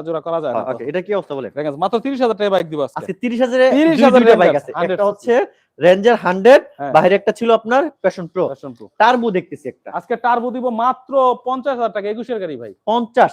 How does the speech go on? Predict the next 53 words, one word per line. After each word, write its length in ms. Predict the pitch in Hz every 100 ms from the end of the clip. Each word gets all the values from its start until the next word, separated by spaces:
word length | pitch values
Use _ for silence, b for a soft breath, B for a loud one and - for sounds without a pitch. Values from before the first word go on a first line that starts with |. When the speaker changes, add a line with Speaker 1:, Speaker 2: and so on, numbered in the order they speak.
| -
Speaker 1:
পঞ্চাশ। 400 | 220 240 208 147 _ 226
Speaker 2:
পঞ্চাশের 300 | 240 233 220
নিচে 120 | 226
দেন 140 | 226 220
তো 40 | 185
ভাই। 80 | 247 - 175
Speaker 1:
আচ্ছা, 140 | 214 233
দিলাম 160 | 269 247
আটচল্লিশ। 400 | - 226 170 - _ _ -
Speaker 2:
পঁয়তাল্লিশ 300 | 247 262 240
করুন 180 | 269 220
তো। 60 |
Speaker 1:
আটচল্লিশ। 220 | 302 254 202 247
Speaker 2:
পঁয়তাল্লিশ 300 | 247 269 -
করুন 140 | 220
তো। 60 | 202 262
Speaker 1:
আটচল্লিশ। 440 | 247 302 262 202 254
Speaker 2:
পঁয়তাল্লিশই 400 | 269 269 233 214
পারবেন। 220 | 180 143 127 214
Speaker 1:
পঁয়তাল্লিশ 320 | 233 269 262 311
করবো? 160 | 285 202
Speaker 2:
হ্যাঁ, 120 | 160 135
দিয়ে 100 | 165
দেন। 100 | 214
Speaker 1:
আচ্ছা, 120 | 175
দিয়েই 200 | 285 262
দিলাম 160 | 233 214 185
আজকে 160 | -
Speaker 2:
ওকে, 60 | 147
Speaker 1:
পঁয়তাল্লিশ। 260 | 143 139
Speaker 2:
ডিসকভার 360 | 220 233 277 262 247
আছে 120 | 247 240
আজকে 140 | 240 233
অনেকগুলা। 320 | 214 165 151
ডিসকভার 340 | 196 220 277 262
অনেকগুলা 280 | 277 254 262
ছিল, 80 | 220 180
আসার 160 | - 220
মতো 120 | 220 214
তিনটা। 280 | 262 202 107 151
Speaker 1:
হ্যাঁ, 200 | 196 180 160
ওই 60 | 233
বিক্রি 160 | 285 311
হচ্ছে? 180 | 269 294 320 214
Speaker 2:
বিক্রি 140 | 214 262
হয়ে 100 | 240
গেছে, 120 | -
Speaker 1:
যেটাই 140 | 269
Speaker 2:
মাশাআল্লাহ। 280 | 320 311 277
Speaker 1:
নেন, 100 | 214
ষাট 140 | 262 262 269
হাজার, 340 | 262 277 277 269 _ _ _ _ _ _ -
ষাট 140 | 254